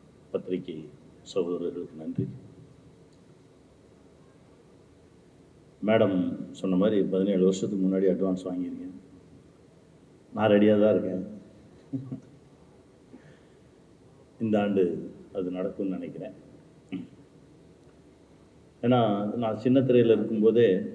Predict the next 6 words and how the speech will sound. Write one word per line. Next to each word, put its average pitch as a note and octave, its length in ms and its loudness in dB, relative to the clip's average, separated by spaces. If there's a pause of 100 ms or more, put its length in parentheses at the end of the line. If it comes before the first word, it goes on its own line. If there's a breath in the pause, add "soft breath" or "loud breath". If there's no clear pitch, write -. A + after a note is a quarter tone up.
(960)
என்னை G#2+ 300 0 (100)
நிறைய A2 560 4
என்கரேஜ் A#2 440 2
பண்ணி, G#2+ 300 -2
"நீ G#2+ 160 -4
வருவ, G#2 520 2